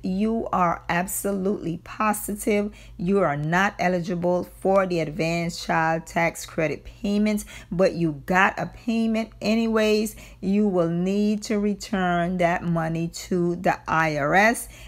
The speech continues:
And you can start by going to the portal to unenroll from receiving any future payments. The deadline to opt out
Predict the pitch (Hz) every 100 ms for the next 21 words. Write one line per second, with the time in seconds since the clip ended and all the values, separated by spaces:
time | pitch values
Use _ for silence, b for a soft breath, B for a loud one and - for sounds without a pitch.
0 | B 226 247 240 208 185 - 156 - -
1 | - 208 202 208 214 - 160 151 180 185
2 | 180 175 180 185 196 B B - 151 214
3 | 254 262 262 247 - - 185 170 147 -
4 | 202 190 190 190 180 185 185 - 180 -
5 | - 196 240 254 220 175 170 170 185 -
6 | - 185 190 - - 160 151 - - 180
7 | 170 175 - - 170 170 175 - - 165
8 | - 160 - - 240 247 240 - B B
9 | B 185 170 156 202 202 202 190 190 -
10 | - 175 196 - 196 185 185 -